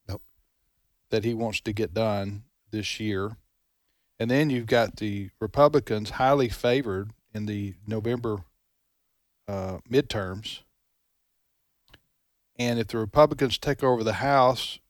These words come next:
Speaker 2: and take over the Senate, now the chances of taking over the Senate, I think, are less likely than the House, then, then,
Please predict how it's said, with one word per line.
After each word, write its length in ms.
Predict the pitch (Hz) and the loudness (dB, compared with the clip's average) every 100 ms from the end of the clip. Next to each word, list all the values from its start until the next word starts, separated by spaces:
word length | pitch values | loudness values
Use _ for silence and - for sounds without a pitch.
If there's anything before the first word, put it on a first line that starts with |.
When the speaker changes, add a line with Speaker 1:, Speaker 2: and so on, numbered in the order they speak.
| - | -10
Speaker 2:
and 320 | 110 107 104 | -6 -4 -6
take 220 | 131 127 | -6 0
over 200 | 135 113 | 0 0
the 80 | 90 | -2
Senate, 440 | - - 226 101 - _ _ _ | -2 2 2 0 -6 _ _ _
now 160 | 110 107 | -6 -4
the 100 | 101 | -4
chances 380 | - 151 143 123 | -2 -2 0 -4
of 80 | - | -4
taking 240 | 135 123 | -4 -2
over 140 | 113 98 | -4 -2
the 60 | |
Senate, 380 | - 151 156 113 | -4 -2 0 0
I 100 | 98 | -2
think, 240 | - 110 | -4 -6
are 100 | 101 | -2
less 260 | 107 120 - | 0 0 2
likely 380 | 117 117 - 101 | 0 0 -2 -8
than 220 | 95 92 | -6 -8
the 80 | 92 | -6
House, 560 | 107 135 95 101 - - _ _ _ _ _ _ _ _ _ 104 | -4 -2 -2 -6 -12 -18 _ _ _ _ _ _ _ _ _ 0
then, 520 | 139 226 247 175 123 110 | 4 6 6 2 -2 -2
then, 360 | 139 226 240 | 2 4 2